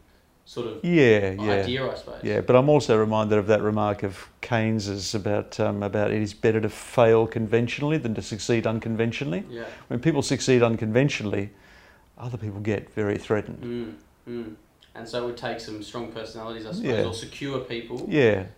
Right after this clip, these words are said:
Speaker 1: to do it.
Speaker 2: Yes.
Speaker 1: Whether it happens or not, one day we'll
Speaker 2: Yeah.
Speaker 1: see, but it'd be worth, uh,
Speaker 2: Hmm.
Speaker 1: seeing if it
Speaker 2: Yeah.
Speaker 1: works. Um, now, what qualities do you think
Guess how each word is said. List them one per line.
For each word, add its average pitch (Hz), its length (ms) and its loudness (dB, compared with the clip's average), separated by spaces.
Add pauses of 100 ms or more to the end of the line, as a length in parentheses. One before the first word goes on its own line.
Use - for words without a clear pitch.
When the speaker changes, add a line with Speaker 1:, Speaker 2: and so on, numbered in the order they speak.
(140)
Speaker 1:
to 113 100 -16
do 120 240 -10
it. - 80 -12 (180)
Speaker 2:
Yes. 101 360 -4
Speaker 1:
Whether 143 240 -2
it 135 80 -4
happens 139 280 -6
or 139 60 -8
not, 156 180 -4
one 143 180 -4
day 135 140 0
we'll 135 140 0
Speaker 2:
Yeah. 104 140 4
Speaker 1:
see, 127 200 -2
but 117 320 -8 (580)
it'd 120 100 -20
be 120 100 -8
worth, 127 340 -6
uh, 117 220 0
Speaker 2:
Hmm. 90 60 -10
Speaker 1:
seeing 135 320 -10
if 113 80 -12
it - 60 -12
Speaker 2:
Yeah. 107 200 2
Speaker 1:
works. 98 200 -10 (200)
Um, 139 340 -6 (580)
now, 160 200 -6
what 214 180 -4
qualities 160 560 -2
do 143 80 -12
you 139 160 -10
think 127 540 -8